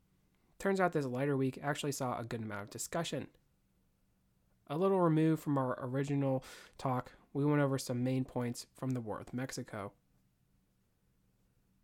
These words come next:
We went a little more in depth with some battlefield experiences, and while these were definitely not all of them,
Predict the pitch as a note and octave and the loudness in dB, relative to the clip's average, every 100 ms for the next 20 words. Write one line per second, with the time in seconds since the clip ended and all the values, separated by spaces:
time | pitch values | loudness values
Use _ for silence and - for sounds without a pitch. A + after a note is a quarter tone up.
0 | _ D#3+ E3+ F3+ E3+ D#3 D3+ C#3+ B2+ A#2+ | _ 0 4 6 6 4 2 2 -2 -2
1 | B2+ C3 - B2 A#2 A#2 A#2 A#2 - B2+ | -4 -4 -6 -6 -6 -4 -4 -6 -6 -6
2 | A2 - B2+ B2+ B2 B2 A#2+ - _ _ | -6 -6 -4 -2 -2 -4 -6 -8 _ _
3 | _ _ D3 C#3+ C#3 C3+ C3 B2 B2+ - | _ _ 0 2 2 2 0 -4 -4 -4
4 | B2 A#2 G#2+ - C#3+ F3+ E3 C#3 B2 | -4 -4 -6 -4 0 2 2 -2 -2